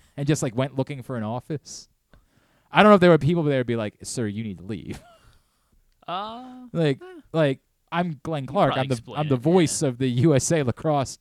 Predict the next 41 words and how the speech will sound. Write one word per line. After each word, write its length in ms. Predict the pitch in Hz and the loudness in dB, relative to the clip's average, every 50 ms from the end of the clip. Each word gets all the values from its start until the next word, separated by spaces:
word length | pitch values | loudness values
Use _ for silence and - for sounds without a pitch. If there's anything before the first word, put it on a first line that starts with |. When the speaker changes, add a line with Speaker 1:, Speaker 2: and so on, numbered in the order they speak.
| _ _ | _ _
Speaker 1:
Fall 200 | 156 143 135 127 | -4 -2 -2 -4
Classic, 560 | - - 143 147 147 139 - 110 92 90 - | -4 -6 -4 -4 -4 -4 -6 -8 -10 -10 -10
and 100 | 92 101 | -14 -16
they're 80 | 101 | -14
like, 180 | 98 87 82 - _ _ _ _ _ _ _ _ _ _ _ _ _ _ _ _ _ _ | -14 -14 -16 -18 _ _ _ _ _ _ _ _ _ _ _ _ _ _ _ _ _ _
"Right, 560 | 92 101 127 175 190 143 110 95 - - - _ _ _ _ _ _ _ _ _ _ _ _ _ | -2 2 4 4 4 4 2 -2 -6 -14 -20 _ _ _ _ _ _ _ _ _ _ _ _ _
you 260 | - 95 98 131 185 190 | -14 -8 -2 -2 0 0
need 160 | 165 131 104 | 0 -2 -2
to 80 | 110 | 0
leave." 480 | 107 131 160 165 127 92 85 80 76 113 | 2 4 6 6 4 2 -2 -6 -8 -4
I 100 | 135 175 | 0 2
don't 140 | 214 220 196 | 2 2 4
know 140 | 202 233 240 | 4 4 6
how 160 | 185 165 196 | 6 4 2
that 220 | 185 190 180 156 131 | 0 0 -2 -2 -4
would 140 | 139 120 | -8 -6
go. 520 | 107 156 185 160 104 76 58 53 - - _ _ _ _ _ _ _ 143 | -4 -2 -2 -2 -2 -4 -8 -12 -16 -20 _ _ _ _ _ _ _ -4
I've 200 | - 185 247 202 | -2 0 2 2
had 260 | 180 233 277 277 220 | 2 2 2 2 2
these 160 | 214 175 147 | 0 2 4
awkward 280 | 170 165 151 135 139 131 | 4 4 2 2 0 -2
moments 300 | 143 156 156 143 120 113 | -2 -2 -2 -2 -2 -2
over 120 | 110 101 | -4 -2
the 60 | 101 104 | -2 -4
years 140 | 101 98 | -4 -4
when 80 | 107 107 | -4 -6
I've 80 | 110 101 | -4 -4
worked 240 | 104 120 131 - | -4 -6 -6 -6
for 80 | - 147 | -8 -8
big 200 | 120 131 131 123 | -8 -8 -8 -8
companies. 440 | 113 120 127 131 135 139 135 127 123 | -8 -10 -8 -8 -10 -10 -10 -10 -8
Like, 100 | 104 117 | -6 -4
I 20 | |
remember 240 | 147 170 175 151 135 | -4 -2 0 -2 -2
working 580 | 107 110 127 131 123 - 143 135 131 127 123 - _ _ _ _ _ _ _ _ _ _ _ | -2 -4 -6 -6 -6 -8 -12 -12 -12 -14 -14 -16 _ _ _ _ _ _ _ _ _ _ _
for 140 | - 135 120 | -4 -2 -2
Sirius 460 | - - 160 143 135 127 117 - - | 0 0 0 0 0 0 -2 -2 -6
X 200 | 117 107 - - | -8 -8 -8 -6
M 420 | 113 110 120 123 131 131 131 127 - | -6 -6 -6 -6 -8 -12 -16 -18 -12
at 160 | - 127 135 - | -10 -8 -8 -6
first, 460 | - 139 139 143 135 - - - | -4 -4 -4 -4 -6 -8 -14 -20